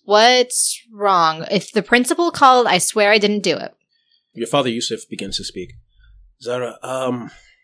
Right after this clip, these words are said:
Speaker 2: I don't know if you remembered, but I had recently started a new, uh, business venture with, uh, someone I thought was a friend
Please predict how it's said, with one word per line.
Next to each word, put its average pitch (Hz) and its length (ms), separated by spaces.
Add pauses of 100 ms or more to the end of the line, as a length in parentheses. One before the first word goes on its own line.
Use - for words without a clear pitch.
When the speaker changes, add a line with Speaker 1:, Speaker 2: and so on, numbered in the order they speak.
(320)
Speaker 2:
I - 80
don't 139 320
know 127 160
if 117 140
you 104 220 (440)
remembered, 92 480
but 85 300 (200)
I 107 260 (100)
had 101 200
recently 107 540
started 101 460
a 87 320
new, 98 340
uh, - 160 (680)
business 120 320
venture 95 380 (840)
with, 110 200
uh, 92 380 (880)
someone 117 340
I 101 60
thought 110 280
was 95 140
a 95 160 (120)
friend 98 460